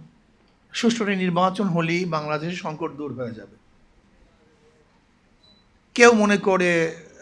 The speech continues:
যে পরিবর্তন, কেউ মনে করে নেতৃত্ব। এখন প্রেক্ষাপট হলো ভালো একটা নির্বাচন চাই। বাস, নির্বাচন যদি হয়, বর্তমান পরিস্থিতি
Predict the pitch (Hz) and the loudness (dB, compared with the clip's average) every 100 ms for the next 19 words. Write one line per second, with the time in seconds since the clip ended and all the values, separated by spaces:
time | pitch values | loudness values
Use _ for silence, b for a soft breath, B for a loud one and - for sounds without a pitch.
0 | 151 175 185 175 170 170 - 165 156 156 | -4 -4 -2 -2 0 -2 -2 -4 -4 -10
1 | - - _ _ _ _ _ _ _ _ | -18 -20 _ _ _ _ _ _ _ _
2 | _ _ _ _ _ _ - 196 190 185 | _ _ _ _ _ _ 0 0 2 -2
3 | 185 185 175 175 170 170 - - 151 180 | -2 -2 -2 0 -2 -4 -14 -12 -6 -6
4 | - - 180 - - 170 156 - - _ | -8 -8 -6 -6 -6 -4 -4 -8 -20 _
5 | _ _ _ _ _ _ _ _ _ _ | _ _ _ _ _ _ _ _ _ _
6 | _ _ _ _ _ _ _ _ _ _ | _ _ _ _ _ _ _ _ _ _
7 | - 180 202 262 262 233 208 202 - 233 | 2 4 4 4 2 2 -2 -2 -4 -4
8 | 240 233 233 247 247 - - - _ - | -2 -2 -2 -2 -2 -4 -14 -20 _ -14
9 | 151 196 185 185 170 160 156 - 123 120 | -4 -2 -2 -2 -6 -2 -4 -4 -10 -10
10 | 131 160 - - - 165 175 175 185 208 | -8 -8 -10 -20 -10 -6 -2 -2 -2 -4
11 | 208 220 196 185 220 226 - - - 233 | -6 -4 -4 -4 -6 -8 -18 -18 -4 -2
12 | 233 240 233 233 180 170 - 190 233 320 | 0 0 2 0 -4 -8 -10 -12 -10 -10